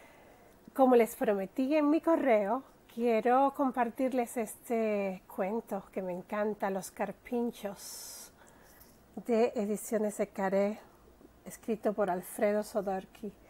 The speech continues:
Este es un libro que me fascina y creo que es necesario leerlo ahora.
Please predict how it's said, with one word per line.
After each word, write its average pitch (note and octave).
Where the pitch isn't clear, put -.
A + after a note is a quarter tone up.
Este A#3+
es C4+
un C#4
libro A3+
que B3+
me G#3
fascina B3+
y A#3
creo A3
que C4+
es C4
necesario G#3+
leerlo F#3+
ahora. F3+